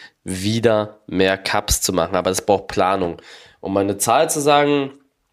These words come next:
ich würde gerne drei Illegaler Cups in einem Monat machen.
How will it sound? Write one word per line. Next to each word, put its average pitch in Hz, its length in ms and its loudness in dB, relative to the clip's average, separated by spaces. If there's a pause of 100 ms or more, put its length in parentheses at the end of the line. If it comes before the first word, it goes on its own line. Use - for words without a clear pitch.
(320)
ich 110 160 -4
würde 131 180 2
gerne 120 260 2
drei 110 440 0
Illegaler 120 580 2
Cups 117 260 -2
in 101 100 0
einem 98 160 4
Monat 92 320 2
machen. 80 320 -6